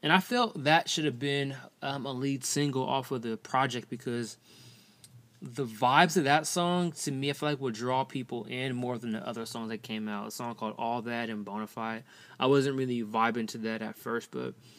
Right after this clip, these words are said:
when you listen to the album as a, in its entirety, I can understand why they made those the,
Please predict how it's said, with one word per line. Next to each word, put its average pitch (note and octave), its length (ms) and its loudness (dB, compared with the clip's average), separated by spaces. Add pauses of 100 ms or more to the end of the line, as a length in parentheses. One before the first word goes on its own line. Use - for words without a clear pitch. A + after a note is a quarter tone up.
(220)
when C3+ 140 2
you C3 60 6
listen C#3+ 200 2
to C#3+ 60 -10
the C3+ 180 -2
album B2+ 340 -2
as A#2 240 -4
a, A#2+ 180 -8
in C3 340 -6
its C#3 140 -2
entirety, B2+ 680 4 (1000)
I G#3 100 8
can F3+ 280 6
understand D3+ 520 4
why C3 160 6
they B2+ 100 2
made B2 260 0
those A#2+ 280 -2
the, A#2 160 -2